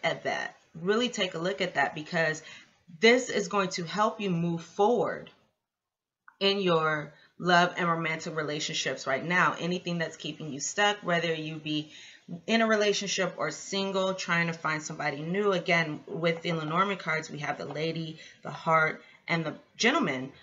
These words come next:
So if you are in the process of meeting someone new or entering a new relationship,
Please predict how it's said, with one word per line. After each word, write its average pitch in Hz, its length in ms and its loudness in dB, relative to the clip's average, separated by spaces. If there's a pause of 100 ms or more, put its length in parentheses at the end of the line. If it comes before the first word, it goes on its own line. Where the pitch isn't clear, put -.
(140)
So 170 680 4 (880)
if 202 240 6
you 202 260 2
are 175 580 6
in 208 180 0
the 190 60 2
process 180 580 0
of 160 300 2
meeting 196 400 0
someone 208 480 -2
new 160 200 -2
or - 300 0
entering 196 440 -2
a 185 40 0
new 170 160 0
relationship, 160 960 -2